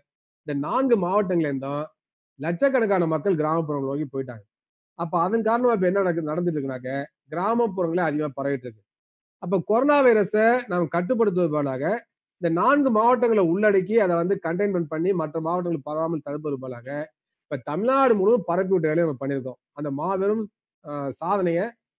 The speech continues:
நாம் செய்திருக்கிறோம் தான் சொல்லணும். இது வருத்தமான விஷயம். இப்ப வந்து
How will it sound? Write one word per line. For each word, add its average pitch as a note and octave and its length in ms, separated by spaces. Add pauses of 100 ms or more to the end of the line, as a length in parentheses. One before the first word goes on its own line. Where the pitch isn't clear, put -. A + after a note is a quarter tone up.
(160)
நாம் E3+ 260
செய்திருக்கிறோம் F3 380
தான் D#3 180
சொல்லணும். C3+ 240 (100)
இது D3+ 140
வருத்தமான F3+ 400
விஷயம். C#3 300 (520)
இப்ப - 140
வந்து A3 460